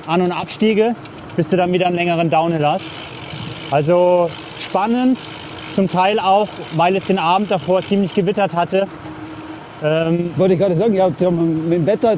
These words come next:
Speaker 2: zwar am Tag selber Glück gehabt, aber am Tag vorher war ja noch ein ziemliches Unwetter dort, ne?
Speaker 1: Ja, richtig. Also es war, hat ein paar wirklich sehr glitschige, nasse Downhills gehabt,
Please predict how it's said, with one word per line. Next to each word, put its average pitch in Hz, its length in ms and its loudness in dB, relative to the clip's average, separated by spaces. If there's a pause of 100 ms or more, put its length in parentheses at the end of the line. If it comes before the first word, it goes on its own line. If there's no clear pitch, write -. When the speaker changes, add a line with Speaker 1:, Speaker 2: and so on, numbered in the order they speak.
Speaker 2:
zwar 190 560 2 (300)
am 190 160 2
Tag 202 220 0
selber 214 340 2
Glück 202 240 0
gehabt, 220 280 2
aber 196 180 4
am 170 120 0
Tag 180 220 2
vorher 196 400 2 (720)
war 170 140 4
ja 190 60 4
noch 175 140 2
ein 175 180 0
ziemliches 185 380 2
Unwetter 202 400 4
dort, 147 260 0
ne? 151 80 2
Speaker 1:
Ja, 170 220 2
richtig. 170 400 -2
Also 143 140 0
es 151 120 -6
war, 175 400 0
hat 170 180 -4
ein 175 80 0
paar 170 340 0
wirklich 185 300 0 (200)
sehr 190 320 2 (640)
glitschige, 196 800 2 (1000)
nasse 190 720 2
Downhills 175 500 0
gehabt, 135 260 0